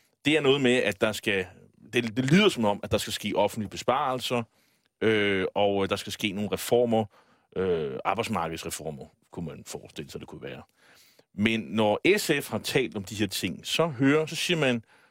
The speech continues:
fra, så hører man fra Thor Møre og Ole Sohn og Villy Søvndal, at der skal bare være tale om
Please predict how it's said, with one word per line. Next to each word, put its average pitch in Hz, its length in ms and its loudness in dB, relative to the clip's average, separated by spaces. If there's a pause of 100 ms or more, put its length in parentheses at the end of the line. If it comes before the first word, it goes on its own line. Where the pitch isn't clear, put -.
(340)
fra, 104 320 -2 (100)
så 120 140 -2
hører 156 120 6
man 156 120 -2
fra 110 160 0
Thor 104 200 -4
Møre 127 580 4
og 92 280 2
Ole 90 140 -8
Sohn 143 480 2
og 95 100 -8
Villy 98 120 -2
Søvndal, 120 540 0 (520)
at 117 60 0
der 120 60 0
skal 110 180 -4
bare 120 200 0
være 127 80 -2
tale 120 280 2
om 98 240 -2